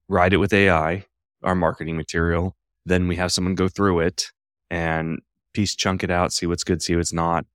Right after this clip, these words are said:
rewrite it with that A I, send it back through, and then rework it again and then send it.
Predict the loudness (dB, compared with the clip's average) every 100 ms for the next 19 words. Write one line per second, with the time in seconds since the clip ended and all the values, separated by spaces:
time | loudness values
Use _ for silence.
0 | _ _ _ -4 4 8 8 8 4 0
1 | -2 0 0 0 0 0 0 0 -2 -2
2 | -2 -4 -6 -2 0 2 0 -4 -6 -4
3 | -4 -2 -2 -4 -6 -12 _ _ -2 2
4 | 4 2 2 0 2 2 2 0 -2 -6
5 | -8 -2 0 0 -6